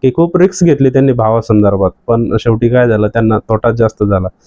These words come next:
त्याच्यामुळं, अम, कदाचित असं बी होतं की नवीन शेतकरी कुठेतरी अद्रक लावतो आणि एवढा मोठा तोटा झाल्याच्या नंतर मग तो म्हणतो की अद्रक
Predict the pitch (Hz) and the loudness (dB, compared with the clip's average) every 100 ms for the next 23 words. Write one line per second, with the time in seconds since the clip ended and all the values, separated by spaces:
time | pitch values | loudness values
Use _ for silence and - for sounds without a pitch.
0 | _ - - 107 120 123 120 117 - 117 | _ -10 -6 -2 0 0 0 0 -2 -4
1 | 107 - 117 117 120 123 120 123 131 107 | -4 -4 -2 -2 -2 -2 0 0 0 0
2 | 107 101 110 107 117 120 110 - 113 107 | 0 0 0 2 2 2 -2 -2 0 2
3 | 110 - 131 123 117 117 110 117 113 113 | 0 -4 -2 0 0 0 0 0 0 0
4 | 110 101 107 107 117 120 113 117 107 107 | 0 0 0 2 2 0 0 -2 -2 -2
5 | 104 107 101 101 104 104 104 104 107 - | -2 0 2 2 0 0 0 -2 -2 -4
6 | 110 101 101 98 104 95 98 107 | -6 -6 -6 -6 -2 -2 -2 -6